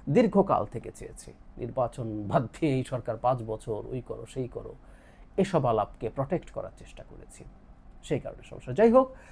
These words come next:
ওয়াকারুজ্জামান তার জায়গায় শক্ত ছিলেন, ভীষণ শক্ত ছিলেন। তার টিম, তার কলিগস, এন্টায়ার মিলিটারি শেষ পর্যন্ত তারা যেভাবে পারফর্ম করেছেন, তারা যেভাবে এই নির্বাচনটাকে শান্তিপূর্ণ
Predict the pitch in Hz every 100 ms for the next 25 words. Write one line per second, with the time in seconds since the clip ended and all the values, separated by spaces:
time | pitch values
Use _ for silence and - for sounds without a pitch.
0 | - - - - - - - 170 220 196
1 | 202 202 202 196 175 135 143 160 214 202
2 | 196 - 190 196 196 202 208 202 - -
3 | - - - 123 190 220 208 185 190 -
4 | 185 185 - 180 - 277 190 101 - -
5 | - - 151 143 143 214 156 117 - -
6 | - - - - 156 147 220 226 202 139
7 | 113 - - - - - - - - -
8 | 202 - 160 151 151 143 139 135 - -
9 | - - 143 156 160 190 196 202 202 196
10 | 240 254 185 - - - - 143 - 120
11 | 135 139 143 143 139 120 - 127 131 120
12 | 151 165 180 160 147 139 139 165 175 175
13 | 139